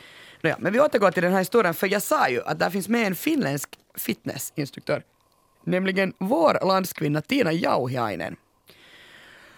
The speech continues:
Och alla de här detaljer som jag liksom har läst på har avslöjats av Tina. Det finns mycket, mycket, mycket intervjuer. Bland annat i Helsingin Sanomat hade en jättebra intervju med henne. Eh, hon flyttade till Dubai i början av tjugohundratalet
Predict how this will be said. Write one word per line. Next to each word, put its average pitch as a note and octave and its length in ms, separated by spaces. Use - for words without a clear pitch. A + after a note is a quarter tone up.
Och - 220
alla D#4+ 220
de B3+ 120
här G#3 80
detaljer F#3 580
som D3 220
jag F3+ 180
liksom D3+ 280
har C#3+ 60
läst C#3 260
på D3+ 180
har D3+ 320
avslöjats C3+ 500
av C#3 200
Tina. - 340
Det D#3 160
finns E3+ 180
mycket, G#3 560
mycket, G#3+ 440
mycket D#3 180
intervjuer. D3 440
Bland F3+ 160
annat F#3 180
i D#3 160
Helsingin E3+ 500
Sanomat C3 340
hade B2 160
en B2 40
jättebra - 320
intervju F#2 240
med F#2+ 100
henne. A#2+ 180
Eh, D#3+ 340
hon F3+ 180
flyttade A3+ 320
till F3+ 100
Dubai F#3 420
i D#3+ 40
början D3 260
av C3 100
tjugohundratalet B3 1120